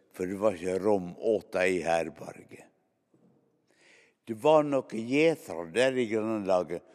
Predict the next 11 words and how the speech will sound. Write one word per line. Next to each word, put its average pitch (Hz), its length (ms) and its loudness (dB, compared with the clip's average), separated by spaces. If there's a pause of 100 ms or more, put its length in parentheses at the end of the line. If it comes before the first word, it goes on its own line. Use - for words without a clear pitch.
(180)
som - 240 -8
lå 110 320 -2
ut - 220 -12
og 90 100 -6
vakta 104 560 -2
sauene 107 640 -2
sine 90 240 -10
om 90 160 -10
natta. - 340 -10 (840)
Brått 131 500 4
sto - 580 -6